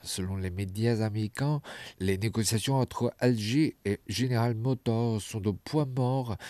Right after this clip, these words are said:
en partie parce que les responsables de Alger s'inquiètent des perspectives macroéconomiques des États-Unis. Récemment,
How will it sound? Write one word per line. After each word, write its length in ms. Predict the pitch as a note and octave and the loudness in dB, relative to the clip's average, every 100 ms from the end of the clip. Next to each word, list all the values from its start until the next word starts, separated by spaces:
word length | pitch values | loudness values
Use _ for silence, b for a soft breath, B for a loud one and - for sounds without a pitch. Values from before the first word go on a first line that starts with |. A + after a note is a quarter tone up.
| B G#2+ | B -4
en 80 | |
partie 340 | G2 G2+ - C3+ | -2 -4 -2 -2
parce 220 | B2 - | 0 -2
que 140 | - | 0
les 180 | A2 G2+ | 2 4
responsables 680 | G2+ - G#2 - B2+ A2+ G#2 | 2 0 -2 0 0 2 0
de 140 | G2+ - - | 0 -4 2
Alger 400 | C3+ G#2 C3 C3 | 2 2 0 0
s'inquiètent 560 | - B2 - C3 B2 G#2+ | 0 -4 -2 -4 -2 -4
des 80 | |
perspectives 920 | G2 A2+ - A2+ - - B2 A#2 G2+ F2+ | -2 -4 -2 -4 -4 -4 -2 -2 0 -2
macroéconomiques 960 | G#2+ A#2 - E3+ D3 C3+ A#2 A#2+ A2 - - | -2 -6 -4 -2 -2 -2 -4 -4 -6 -8 -2
des 240 | G2+ G2+ | -2 0
États-Unis. 540 | C#3 A#2+ G#2 F2+ F2 - B B B B B B | 2 2 2 -10 -12 -16 B B B B B B
Récemment, 600 | C3 A#2+ C3+ C#3+ E3+ | 2 4 4 4 4